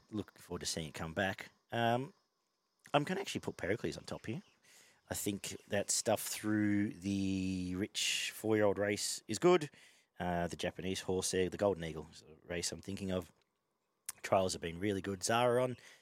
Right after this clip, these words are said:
Storks. Storks right at the back of Buffalo River, and I assume Pride of Jenny. And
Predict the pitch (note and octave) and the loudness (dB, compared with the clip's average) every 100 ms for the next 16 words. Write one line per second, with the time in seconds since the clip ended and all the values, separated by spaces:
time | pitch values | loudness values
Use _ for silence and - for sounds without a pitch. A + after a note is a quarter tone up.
0 | - - D3 D#3 - - - - A#2+ - | -4 2 4 4 2 -8 -6 -4 -4 0
1 | A2 F2+ F#2+ G2+ G2 G2+ - F#2 F#2 G2 | 0 0 0 -4 0 -2 0 -2 -2 0
2 | G2 F2 F2 - A2+ A#2 G2+ F2+ D#2+ F#2+ | -2 -2 -4 -4 -4 -2 -2 -2 -2 -4
3 | G2+ - - - - - _ G#2+ G#2 G2+ | -4 -8 -20 -20 -20 -20 _ -2 0 0
4 | G#2 | -4